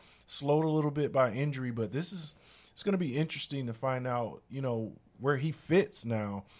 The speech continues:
in a, in a four three defense, because I think this, this team is going back and forth, right?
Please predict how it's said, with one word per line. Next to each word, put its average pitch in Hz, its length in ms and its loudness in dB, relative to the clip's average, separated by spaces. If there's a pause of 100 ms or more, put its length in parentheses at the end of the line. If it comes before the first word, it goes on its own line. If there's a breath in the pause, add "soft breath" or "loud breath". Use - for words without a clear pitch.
(300 soft breath)
in 127 160 -2
a, 127 140 2
in 127 160 -4
a 120 40 2
four 156 380 2
three 151 220 0
defense, 139 480 -4
because 127 220 -4
I 120 100 4
think 160 320 -4 (440)
this, 143 200 -4
this - 240 -6
team 160 260 -2
is 135 80 -6
going 139 240 -2
back 147 200 2
and 143 120 -6
forth, - 300 -6
right? 135 300 0